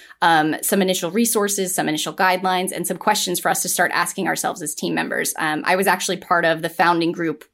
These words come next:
which created, uh, what we called at the time something called the Inclusion Framework, which was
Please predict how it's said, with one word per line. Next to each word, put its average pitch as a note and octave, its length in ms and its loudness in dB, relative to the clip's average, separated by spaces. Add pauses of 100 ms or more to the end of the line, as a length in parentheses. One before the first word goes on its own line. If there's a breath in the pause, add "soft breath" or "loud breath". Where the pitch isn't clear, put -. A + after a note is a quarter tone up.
which E3+ 200 -2
created, E3 480 -2 (420 loud breath)
uh, D#3 260 6
what - 160 2
we F3 80 2
called F3+ 220 4
at - 80 -4
the - 60 -4
time G3+ 420 2
something F3+ 320 -2
called F3 160 2
the E3 100 2
Inclusion D#3+ 480 -2
Framework, D#3+ 580 -4
which E3+ 220 -4
was D3+ 280 -2